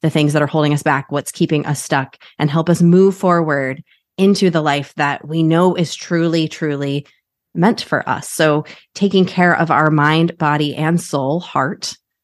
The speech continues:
whatever you want to call it, those three components are all incredibly important. And I'm excited to talk about acupuncture. I feel like it was one when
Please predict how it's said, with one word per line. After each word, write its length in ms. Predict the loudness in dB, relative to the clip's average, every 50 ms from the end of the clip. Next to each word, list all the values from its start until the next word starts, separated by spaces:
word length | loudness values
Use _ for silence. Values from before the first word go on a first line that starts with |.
| _ _ -4
whatever 360 | -2 0 0 0 2 2 2
you 420 | 2 0 -4 -8 -4 0 0 2
want 200 | 2 2 0 -2 -2
to 100 | -4 -6
call 280 | -4 -4 -4 -2 0
it, 220 | 0 0 0 0 0
those 320 | 2 4 4 2 0 -2
three 480 | -10 -8 -4 -2 0 2 2 2 0 -2 -4
components 680 | -4 -2 -2 -2 -2 -2 -2 0 2 4 2 2 0 0 -2
are 200 | -2 -2 -2 -2
all 400 | -2 0 0 2 0 0 -2 -4 _ _ _ _ _ _ -6
incredibly 880 | -6 -6 -6 -4 -2 0 2 2 2 0 -2 -2 -4 -2 -4 -4 -6 -10 _ _ _ _ -8
important. 600 | -4 -4 -2 2 2 2 2 2 0 -2 -4 -10 _ -20 -20 -20 _ -4
And 200 | -2 -2 -2 0 2
I'm 140 | 2 2 2
excited 420 | 0 -2 0 0 2 4 2 2
to 80 | 0 -2
talk 240 | -6 -4 -2 0 2
about 200 | 2 2 2 0
acupuncture. 520 | -2 -2 0 0 2 2 2 0 0 -2
I 60 | -2
feel 160 | -2 -2 -4 -4
like 160 | -4 -2 -2
it 120 | -2 0
was 180 | 0 -2 -2 -2
one 480 | -2 0 0 2 2 2 0 0 -2 -4 -6
when 540 | -6 -4 -2 -2 -2 -2 -2 -2 -4 -6